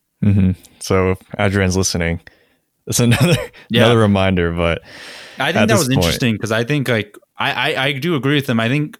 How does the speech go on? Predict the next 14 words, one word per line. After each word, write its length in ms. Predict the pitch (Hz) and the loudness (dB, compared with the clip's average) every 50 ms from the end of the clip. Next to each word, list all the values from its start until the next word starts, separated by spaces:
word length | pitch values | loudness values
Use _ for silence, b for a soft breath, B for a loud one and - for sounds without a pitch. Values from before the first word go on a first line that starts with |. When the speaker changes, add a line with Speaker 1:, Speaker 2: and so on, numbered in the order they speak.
| _ - | _ -6
Speaker 2:
when 200 | 135 120 120 123 | -2 0 0 0
we 100 | 127 113 | 0 0
see 200 | - - 131 117 | -2 -2 -4 -6
keepers 640 | - - - 135 127 - 123 110 104 98 - - - _ _ _ _ - | -6 -6 -6 -6 -4 -4 -4 -4 -4 -4 -6 -8 -12 _ _ _ _ -6
get 140 | 120 117 110 | -4 -2 -2
out 120 | 113 117 113 | 0 -2 -2
of 80 | - | -4
form, 280 | - - 123 120 117 107 | -4 -4 -4 -2 0 -2
I 80 | 101 | -2
think 180 | 98 123 120 113 | -2 -2 -2 -2
we 80 | 110 101 | -2 -4
start 280 | - - 123 113 113 | -2 -2 -4 -4 -4
to 60 | - 90 | -6 -6
see 600 | - - - 120 113 110 110 101 95 82 - | -6 -4 -2 -2 0 0 0 -2 -4 -6 -10